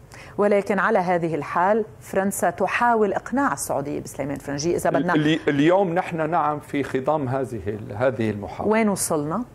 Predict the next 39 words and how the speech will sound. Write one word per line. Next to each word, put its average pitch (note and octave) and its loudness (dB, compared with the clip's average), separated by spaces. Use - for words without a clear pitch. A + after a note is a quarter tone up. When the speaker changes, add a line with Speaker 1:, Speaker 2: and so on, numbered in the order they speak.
Speaker 1:
بالطريق؟ D#3 -2
Speaker 2:
م-، C#3 0
ما D#3+ 4
عندي C#3 0
فكرة، D3 -2
يعني، A2+ 4
Speaker 1:
برأيك؟ D#3+ 2
Speaker 2:
يعني A2 0
ما D3+ 4
رح E3+ 2
Speaker 1:
هل C4 4
Speaker 2:
كون، A#3+ 4
Speaker 1:
هناك A3+ 4
Speaker 2:
ما D3+ 2
رح G3 2
كون F3+ 0
مثل D#3+ 2
غيرك C#3+ 2
وقل-، C#3+ 2
مثل B2+ 0
غيري C3 4
وقل C#3 2
لك: C3+ 0
"الليلة C3+ 6
صار B2+ 2
هيك C3 2
وامبارح B2 2
صار A#2+ 2
هيك C3 0
وبكرة B2 -2
صار A2 -2
هيك". B2 0
أنا G#3 2
عم E3 2
بقرأ D#3 4
شو C#3+ -4
موجود، C3+ 0
عم E3 2
بحلل D3 2